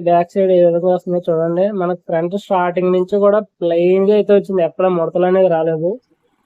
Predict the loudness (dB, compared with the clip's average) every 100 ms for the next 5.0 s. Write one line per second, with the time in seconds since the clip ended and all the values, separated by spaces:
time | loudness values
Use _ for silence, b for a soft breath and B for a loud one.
0 | _ _ -4 -2 -2 -4 -2 -2 0 0
1 | 2 4 2 0 0 0 0 0 -2 -2
2 | 0 -2 -6 -8 -6 -6 -6 -2 -2 -2
3 | -4 -4 -4 -2 -2 -2 -2 -2 -4 -6
4 | -8 -8 -6 -4 -4 -4 -4 -4 -4 -6